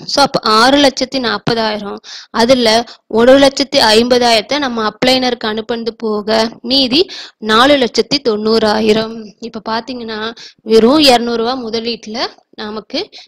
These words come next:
எவ்வளவு வருமானம் கிடைக்குது. கடைசியா ஆறாவது level, இதுக்கு மேல லெவலே கிடையாது.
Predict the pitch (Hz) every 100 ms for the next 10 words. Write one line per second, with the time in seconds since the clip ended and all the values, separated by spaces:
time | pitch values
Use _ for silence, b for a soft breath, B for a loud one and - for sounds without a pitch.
0 | - 220 208 269 233 220 247 226 220 269
1 | 220 208 208 208 220 220 208 - - -
2 | _ _ _ _ _ _ _ _ _ -
3 | B B B B B _ - 233 285 320
4 | - 220 214 233 - _ _ _ 214 226
5 | 233 214 214 208 214 220 214 214 254 233
6 | 214 220 262 220 233 226